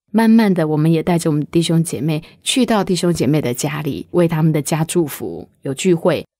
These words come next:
所以就从一个家庭、两个家庭、三个家庭，这样一直一直的把小组更多的建立起来。那这些陪伴的过程呢，其实就是让我们自己也在这个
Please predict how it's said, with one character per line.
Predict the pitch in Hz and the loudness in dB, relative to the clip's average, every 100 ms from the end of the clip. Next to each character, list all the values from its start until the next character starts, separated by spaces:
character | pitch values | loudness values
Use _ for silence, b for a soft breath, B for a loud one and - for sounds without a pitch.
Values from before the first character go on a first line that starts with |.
| _ _ | _ _
所 | - 175 | -2 2
以 | 175 | 2
就 | 175 | 2
从 | 165 156 147 | -2 -2 -2
一 | |
个 | 143 165 | -2 -2
家 | 165 156 | -2 -2
庭、 | 156 131 143 | 0 2 2
两 | 120 | 0
个 | 147 | -2
家 | 165 160 | 0 -2
庭、 | 160 131 | -2 -4
三 | - 160 | 0 0
个 | 156 | 0
家 | - - | -2 -8
庭， | - 101 156 | -6 -6 -4
这 | 180 | 0
样 | 165 | 0
一 | 170 | 0
直 | 160 104 | -2 -2
一 | |
直 | 151 - | -4 -4
的 | 139 113 - _ | -4 -4 -6 _
把 | - 127 | -10 -6
小 | 131 131 | -4 -4
组 | 135 | -4
更 | - 156 | 0 2
多 | 151 | 2
的 | 143 | -2
建 | 120 - 143 | -4 -2 0
立 | 131 127 | -2 -4
起 | - - | -4 -4
来。 | 76 73 - _ _ - | -6 -10 -12 _ _ -4
那 | 240 | -2
这 | 233 233 | 0 0
些 | 233 | 0
陪 | 214 175 | 0 0
伴 | 180 175 | 0 0
的 | 151 | -2
过 | 165 151 | -2 -2
程 | - 160 147 | -2 -4 -2
呢， | 139 143 | -2 -4
其 | - 165 | -4 -4
实 | 165 | -2
就 | 156 190 | 0 0
是 | 165 - 156 - B B | 0 -2 -4 -6 B B
让 | 202 196 175 - | 0 0 0 -2
我 | 143 92 | -4 -2
们 | 85 76 160 - | -6 -8 -10 -8
自 | - 220 165 | 0 2 2
己 | 135 - - | -2 -6 -4
也 | 147 | -2
在 | 165 185 | 0 0
这 | 175 | 0
个 | 165 151 | -4 -4